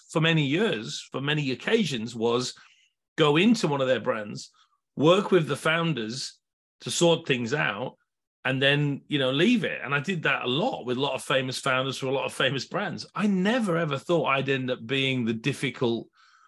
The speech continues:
you know, unusual founder at the, at the center of it when I'd spent so many years servicing those people. That's the, that's the great irony of it all. I never saw any of that coming.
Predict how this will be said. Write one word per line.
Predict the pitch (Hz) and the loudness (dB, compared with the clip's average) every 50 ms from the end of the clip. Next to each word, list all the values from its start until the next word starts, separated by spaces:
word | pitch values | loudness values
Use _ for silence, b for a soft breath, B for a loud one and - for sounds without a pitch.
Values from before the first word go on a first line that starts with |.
| b b b b b - | b b b b b -2
you | 120 131 | 0 2
know, | 131 123 123 123 120 | 2 2 2 2 2
unusual | 131 135 135 131 135 143 139 127 120 127 123 120 117 | 2 2 2 2 2 2 2 0 0 0 -2 -2 -2
founder | - - 135 123 123 123 127 120 113 107 104 107 - - | -2 -2 0 0 0 0 0 -2 -2 -2 -2 -4 -6 -8
at | 113 110 | -8 -6
the, | 117 113 107 - | -6 -6 -4 -4
at | 117 110 | -6 -6
the | - - | -4 -2
center | - - 165 180 185 160 - 135 110 95 | 0 2 2 2 2 0 -2 -2 -4 -4
of | 92 95 101 | -4 -4 -4
it | 107 107 - | -4 -4 -2
when | 120 131 131 | 0 0 2
I'd | 131 131 131 | 2 0 0
spent | - - 151 143 135 | -2 -4 -4 -4 0
so | - 165 156 156 | 0 2 2 4
many | 151 143 139 | 2 2 0
years | 139 135 135 127 123 120 117 - | 0 0 0 0 0 -2 -2 -2
servicing | - 156 151 147 143 131 - - - 127 120 | 2 4 4 4 4 2 -2 -4 -6 -6 -4
those | 120 117 113 113 - | -4 -6 -6 -6 -4
people. | - 151 175 165 - 95 | -4 -4 -4 -2 -4 -4
That's | 73 110 147 165 175 156 | -2 -2 -2 -2 -4 -6
the, | - 147 131 B B B B B B B _ | -4 -4 -4 B B B B B B B _
that's | - 175 180 180 165 - | 2 2 2 0 -4 -6
the | - 165 147 | -6 -6 -2
great | 143 135 127 127 101 | 0 0 0 0 0
irony | 104 107 113 110 104 107 104 104 101 | -2 0 0 0 0 -2 -4 -4 -6
of | 98 95 90 95 | -8 -8 -8 -8
it | 82 | -8
all. | - 87 82 80 90 | -6 -6 -4 -2 -2
I | 117 | 0
never | 123 127 113 | 0 0 0
saw | 117 - - 127 87 | -2 -2 -2 -4 -4
any | - 98 107 110 101 | -4 -4 -6 -6 -6
of | 95 92 82 | -6 -8 -10
that | 85 - - - | -10 -12 -12 -14
coming. | - - 76 80 - | -14 -12 -12 -12 -14